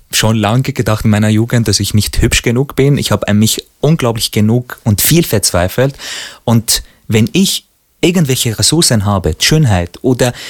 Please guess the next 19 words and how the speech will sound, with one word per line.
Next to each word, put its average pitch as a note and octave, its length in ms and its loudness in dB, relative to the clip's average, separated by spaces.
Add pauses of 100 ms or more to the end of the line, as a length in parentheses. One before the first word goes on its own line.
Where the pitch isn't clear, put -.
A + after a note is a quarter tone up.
(340)
die F3 300 4 (300)
dem A2 200 0
Gegenüber B2+ 500 0
dazu A2 300 -2
bringt, - 580 -2 (400)
mir A2 600 4
zuzuhören, A#2 880 2 (320)
dann G2 180 -2
ich - 180 0
freue D3 360 0
mich F#2 200 -4
darüber F#2 400 -2
und G2+ 220 -2
das, A#2 180 0
ich - 220 -2
nehme D3+ 260 4
das - 240 -2
nicht - 220 -4
als - 260 -2